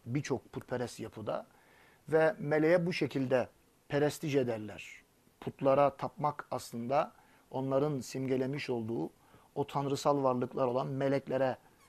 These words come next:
e, aslında tapınmaktır, perestij etmektir. Melekler de Allah'ın artık kızlarıdır, oğullarıdır. Yahut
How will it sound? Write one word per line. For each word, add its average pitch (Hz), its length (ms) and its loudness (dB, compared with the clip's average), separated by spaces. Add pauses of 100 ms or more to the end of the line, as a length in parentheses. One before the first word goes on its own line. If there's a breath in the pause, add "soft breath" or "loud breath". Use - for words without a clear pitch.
(340 soft breath)
e, 110 80 -6
aslında 117 480 -6
tapınmaktır, 110 640 -8
perestij 110 500 -10
etmektir. 104 600 -10 (460 soft breath)
Melekler 180 520 8
de 156 60 8
Allah'ın 156 580 6
artık 151 320 -4
kızlarıdır, 123 640 -2
oğullarıdır. 135 760 2 (480 soft breath)
Yahut 160 320 8